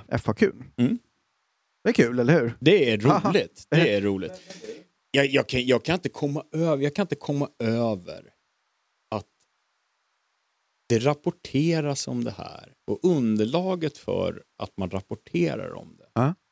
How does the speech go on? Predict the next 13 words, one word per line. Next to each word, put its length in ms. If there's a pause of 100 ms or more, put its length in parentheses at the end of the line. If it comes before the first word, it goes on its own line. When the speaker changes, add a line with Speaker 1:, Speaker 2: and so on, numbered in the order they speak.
(320)
Speaker 2:
är 400 (720)
endast 800 (440)
att 120
man 120
tycker 580
att 160
Amanda 400
Lundeteg 760 (160)
och 160
Albright 400 (100)
är 100
liksom 420 (720)
sköna. 240